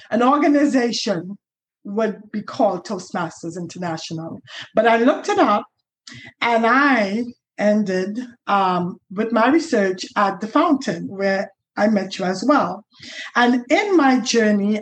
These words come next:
I realized that every meeting that I attended, I gained some more insight. I used some of the resources. So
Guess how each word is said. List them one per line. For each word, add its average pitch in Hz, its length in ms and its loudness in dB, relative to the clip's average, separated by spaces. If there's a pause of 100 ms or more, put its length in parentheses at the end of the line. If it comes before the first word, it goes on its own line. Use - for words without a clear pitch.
I 214 140 2
realized 214 840 0
that 202 200 -2 (100)
every 330 420 0
meeting 254 680 0
that 190 120 -6
I 180 180 -4
attended, 202 600 -4 (160)
I 190 220 -6 (180)
gained 214 420 -4
some 202 200 -2
more 190 340 -4
insight. 226 720 0 (680)
I 214 160 4
used 220 580 2
some 226 180 4
of 208 100 -2
the 208 80 0
resources. 196 680 -2
So 202 100 -2